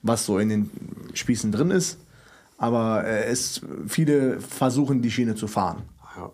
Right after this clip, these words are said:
Speaker 2: aber weißt du, was, was ich auch bei den ersten oder zweiten Besuch bei euch gesehen habe, womit ihr euch brutal abhebt, ist halt diese Nährwerttabelle.
Speaker 1: Hm.
Speaker 2: Für jemanden, der ein bisschen mal drauf achtet auch, ich achte ja wegen Sport oder
Speaker 1: Ja.
Speaker 2: einfach aus Interesse drauf, zu sagen, okay,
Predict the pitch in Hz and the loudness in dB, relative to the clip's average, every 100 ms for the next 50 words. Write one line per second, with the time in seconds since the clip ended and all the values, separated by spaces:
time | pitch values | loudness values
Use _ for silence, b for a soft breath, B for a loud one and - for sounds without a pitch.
0 | _ 92 104 123 135 - 117 107 117 123 | _ -6 0 0 0 -8 -8 -6 -4 -2
1 | 110 127 127 120 117 110 78 117 - 147 | -2 -2 -2 -2 -4 -6 -6 -4 -4 -6
2 | 120 - 117 123 127 110 120 127 117 113 | -6 -4 -2 -2 -4 -6 -6 -4 -4 -4
3 | 107 113 123 139 139 117 117 107 107 107 | -6 -6 -4 -4 -4 -4 -4 -2 -4 -4
4 | 104 98 113 113 123 - 147 143 - 113 | -6 -6 -6 -6 -6 -8 -10 -8 -10 -10
5 | 92 98 95 123 110 - 95 92 92 95 | -8 -6 -6 -6 -8 -10 -12 -10 -12 -14
6 | - 117 107 98 92 110 117 127 120 117 | -6 0 2 2 0 0 2 2 2 0
7 | 131 135 123 110 104 - 170 160 165 156 | -2 0 2 2 0 0 0 0 -2 0
8 | 143 156 - 107 98 - 123 113 107 - | 0 0 -2 -2 -4 -2 -2 -2 -4 -6
9 | 117 120 127 120 104 117 107 107 107 104 | -2 0 0 0 2 2 2 0 -2 -4
10 | 104 98 127 151 139 131 131 B B B | -4 -4 -2 -2 0 0 -2 B B B
11 | - - 101 98 - 139 113 | -6 -2 -2 -4 0 2 2